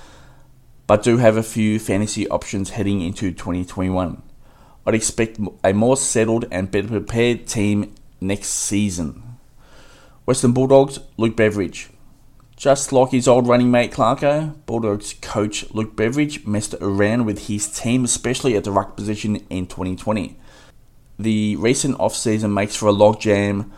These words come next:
of high disposal mids, which could be a nightmare for fantasy coaches trying to work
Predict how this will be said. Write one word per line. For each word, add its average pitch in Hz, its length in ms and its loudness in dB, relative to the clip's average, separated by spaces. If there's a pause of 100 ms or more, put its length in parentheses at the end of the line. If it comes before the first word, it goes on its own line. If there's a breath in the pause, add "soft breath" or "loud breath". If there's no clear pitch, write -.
(320 loud breath)
of - 160 -2
high 110 300 6
disposal 110 680 2
mids, 104 520 -2
which 101 420 -6
could 123 380 -2
be 107 160 2
a 101 60 4
nightmare 98 560 0
for 95 240 -2
fantasy 95 400 -2
coaches 95 380 -2
trying 104 260 -2
to 101 80 -2
work 95 300 2